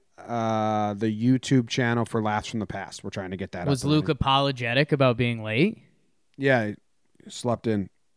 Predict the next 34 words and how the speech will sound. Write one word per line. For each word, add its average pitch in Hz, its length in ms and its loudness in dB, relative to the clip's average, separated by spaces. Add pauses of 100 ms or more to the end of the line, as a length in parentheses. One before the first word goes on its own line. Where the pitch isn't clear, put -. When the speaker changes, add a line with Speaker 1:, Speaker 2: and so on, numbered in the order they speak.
(240)
Speaker 1:
He 127 80 0
woke 135 260 6
Speaker 2:
I 127 40 2
heard 143 120 10
Speaker 1:
up. 135 60 4
Speaker 2:
the 147 60 0
tec-, 151 400 2
I 151 140 6
heard 190 200 10
the 208 80 6
text - 460 4
was 147 180 4
apologetic. 113 720 -4
I 127 100 -2
need 143 180 0
to 147 80 -8
know 143 220 0
how 135 200 4
his 120 220 -4
presence 127 480 -2
in 123 80 -6
the 113 80 -6
house 123 340 -2
was. - 220 -12
Speaker 1:
He 113 60 -12
brought 127 180 -2
me 127 100 4
a 113 40 2
sandwich, 117 640 0 (460)
and 214 400 -4
Speaker 2:
Okay. 120 300 -2 (100)
Speaker 1:
he 107 240 -4
said 104 240 -4
sorry. 110 560 0